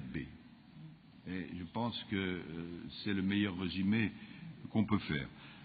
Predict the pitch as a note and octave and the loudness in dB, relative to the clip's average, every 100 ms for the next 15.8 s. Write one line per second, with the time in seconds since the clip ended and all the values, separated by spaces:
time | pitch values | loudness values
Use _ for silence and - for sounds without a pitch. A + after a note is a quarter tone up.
0 | - - G#2 B2+ D3+ C3 C3 B2 A2 A2+ | -8 -2 2 10 10 12 10 10 10 10
1 | G2 - A2+ A#2+ A#2 - E2+ - - E3 | 10 8 8 10 8 8 6 6 6 8
2 | - C3+ A#2+ A2 F#2+ G#2 C3+ E3+ F#3 - | 8 8 8 8 6 8 8 8 4 -4
3 | - - - - - - - A2+ D3 A2+ | -12 -16 -16 -18 -20 -2 6 10 10 10
4 | B2 A2+ G2+ - - F#2 G#2+ G#2 A#2 G#2 | 10 10 8 4 0 4 6 10 10 10
5 | F#2 D#2+ F2+ F2+ E2+ - G2 G#2+ G#2 G2+ | 6 2 2 2 0 2 4 6 8 8
6 | G2+ F#2 E2 E2 D2 C#2 F#2 A#2+ G#2 G#2 | 8 6 6 4 2 2 6 8 8 8
7 | F#2+ F#2+ A#2+ E3 - - - - - - | 8 8 8 8 2 -8 -12 -16 -16 -12
8 | - B2 - - D3+ C#3 B2+ C#3+ C3 C#3+ | 4 4 6 10 12 12 8 2 4 6
9 | D3+ G3 - D3 A#2+ B2+ - B2 A#2+ C3 | 6 6 6 6 6 6 6 6 6 8
10 | A#2 G#2+ G#2+ G#2+ G#2 A2 G2+ F2+ - - | 8 8 6 6 4 6 6 4 4 8
11 | E3 E3+ G3+ A2+ A2 - A2 G2+ G#2 B2+ | 10 12 12 10 6 8 8 10 10 8
12 | - - - - - - - - - A2 | 2 -8 -14 -16 -18 -20 -18 -16 2 10
13 | D#3 D#3 C#3 - D3 B2+ A#2+ A2 G#2+ G2+ | 12 12 10 10 12 10 8 6 6 8
14 | G2 - E2 E2 E3+ G3+ - D3+ B2 D#3 | 6 4 -6 8 10 12 10 8 8 8
15 | C#3+ A2+ A2+ G#2+ G2 - A2 C3+ | 8 4 4 2 0 4 6 4